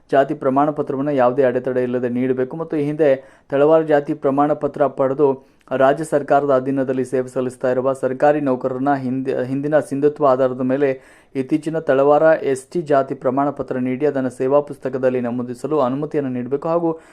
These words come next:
ಸಿಂಧುತ್ವ ಪ್ರಮಾಣ ಪತ್ರ ಶೀಘ್ರದಲ್ಲಿ ನೀಡಬೇಕು. ವಿನಾಕಾರಣ ತೊಂದರೆ ನೀಡಬಾರದು ಅಂತ ಆಗ್ರಹಿಸಿದ್ರು. ಒಂದು ವೇಳೆ ಸರ್ಕಾರ ನಮ್ಮ ಬೇಡಿಕೆಗಳಿಗೆ ಸ್ಪಂದಿಸದೆ ಹೋದರೆ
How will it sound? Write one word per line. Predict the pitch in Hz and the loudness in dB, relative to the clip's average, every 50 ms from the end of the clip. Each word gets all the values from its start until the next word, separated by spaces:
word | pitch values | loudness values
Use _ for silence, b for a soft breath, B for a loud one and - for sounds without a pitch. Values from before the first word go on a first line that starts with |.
| B B B B - | B B B B -4
ಸಿಂಧುತ್ವ | - 143 151 170 165 - 180 180 170 | -2 0 0 0 0 2 2 0 2
ಪ್ರಮಾಣ | - 156 139 143 147 151 156 | 2 0 0 2 0 0 0
ಪತ್ರ | 147 147 139 - 151 147 | -2 -4 -6 -4 -4 -4
ಶೀಘ್ರದಲ್ಲಿ | 127 131 131 131 135 131 123 135 127 127 127 | -4 -4 -4 -2 -2 -2 -2 -2 -2 -2 -2
ನೀಡಬೇಕು. | 127 127 123 123 123 131 131 - 151 | -4 -4 -4 -4 -4 -4 -4 -4 -4
ವಿನಾಕಾರಣ | 135 127 131 127 123 - 127 120 123 | -2 -2 -2 -2 -2 -2 -4 -4 -4
ತೊಂದರೆ | 120 117 - 123 127 143 143 | -4 -4 -6 -4 -2 0 0
ನೀಡಬಾರದು | 135 131 127 127 127 123 123 123 123 127 123 | 0 0 -2 -2 2 2 2 2 2 0 -4
ಅಂತ | 123 120 | -4 -4
ಆಗ್ರಹಿಸಿದ್ರು. | 123 113 113 110 113 113 110 110 - 113 110 117 120 120 b b b b b - | -4 -4 -4 -6 -6 -6 -6 -6 -8 -10 -8 -6 -8 -8 b b b b b -8
ಒಂದು | - 120 131 143 | -4 -2 -2 2
ವೇಳೆ | 143 156 160 165 | 2 2 2 2
ಸರ್ಕಾರ | 160 - 139 131 127 127 - 156 151 156 165 165 160 143 - - | 2 0 0 -2 -2 -4 0 0 2 4 4 4 4 2 0 -4
ನಮ್ಮ | 120 123 123 139 151 160 151 | -4 -4 -4 -2 -2 -2 0
ಬೇಡಿಕೆಗಳಿಗೆ | 139 143 139 131 131 143 135 135 131 131 131 143 143 | 0 0 0 0 -2 -4 -2 0 0 0 0 -2 -4
ಸ್ಪಂದಿಸದೆ | - - - 123 127 127 127 - - 127 | -6 -6 -8 -6 -6 -8 -8 -8 -6 -6
ಹೋದರೆ | 113 113 120 131 147 135 127 - - - _ _ | -6 -4 -4 0 0 0 0 0 -4 -10 _ _